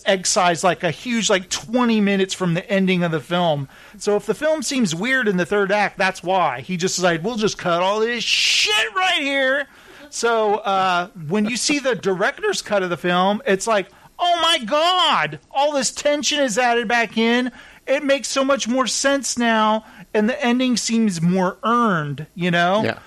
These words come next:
Speaker 1: The aliens, basically, they create this giant, all the oceans, they rise the ocean so high that everyone on the coast sees that the ocean is standing, and they're basically, the aliens are saying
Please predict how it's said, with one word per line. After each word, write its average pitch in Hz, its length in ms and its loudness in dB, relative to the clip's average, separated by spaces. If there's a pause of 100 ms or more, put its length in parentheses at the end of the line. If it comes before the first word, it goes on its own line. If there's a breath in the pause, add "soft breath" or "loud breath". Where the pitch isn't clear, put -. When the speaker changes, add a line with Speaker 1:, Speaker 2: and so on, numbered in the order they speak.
(340 loud breath)
Speaker 1:
The 185 200 -2
aliens, 277 440 0
basically, 233 560 -2
they 202 180 0
create 240 400 -6
this 185 180 0
giant, 240 800 0 (120)
all 240 200 2
the 240 160 -2
oceans, 208 420 -2
they 180 140 2
rise 214 560 0
the 214 140 -2
ocean 202 320 0
so 226 500 0
high 196 600 0
that 180 260 -4
everyone 220 480 0
on 180 120 2
the 170 80 -2
coast 214 380 -2
sees 202 400 -2
that 180 200 -4
the 202 100 2
ocean 190 400 2 (280 loud breath)
is 170 140 -2
standing, 208 720 0 (280 loud breath)
and 175 180 0
they're 185 80 0
basically, 208 480 -2
the 196 160 2
aliens 190 320 0
are 175 80 -2
saying 165 500 0